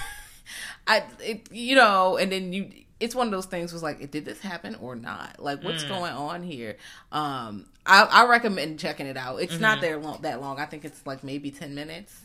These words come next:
Speaker 1: Um, it's a good time. Also, the bus at night, th-, that's scary.
Speaker 2: Yeah, riding the bus at night, once again, another, s-, a, a, like, a Greyhound, the dollar bus,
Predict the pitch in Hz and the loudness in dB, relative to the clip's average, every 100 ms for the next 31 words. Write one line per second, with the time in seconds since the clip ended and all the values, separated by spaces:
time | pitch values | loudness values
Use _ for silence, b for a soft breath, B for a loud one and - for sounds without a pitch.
0 | - 135 127 120 113 B B B B - | -16 -12 -10 -12 -14 B B B B -4
1 | 415 539 480 494 415 415 466 262 - 196 | 0 4 4 4 2 2 4 2 2 0
2 | 302 330 277 233 208 190 208 240 214 175 | 0 2 2 4 2 4 2 2 -2 -2
3 | 151 175 214 330 - B B B - - | 0 0 0 -2 -12 B B B -14 -6
4 | 196 220 330 - 214 160 147 127 117 - | 4 6 6 2 0 2 0 -4 -8 -6
5 | 208 196 180 180 269 311 196 180 175 151 | 2 6 8 8 8 4 2 2 2 0
6 | 143 139 139 - 113 120 131 190 190 247 | 2 2 2 -6 -8 -6 -4 -2 4 6
7 | 226 202 185 156 170 180 202 185 147 147 | 6 4 2 -2 0 -2 -4 -4 -2 -2
8 | 143 123 135 131 - 131 117 - 185 202 | -2 -2 -2 -4 -8 -6 -6 -4 4 6
9 | 226 233 208 185 185 180 180 175 131 135 | 4 2 4 6 6 4 2 -2 -6 6
10 | 180 185 185 165 185 180 175 175 | 8 8 4 4 6 8 6 0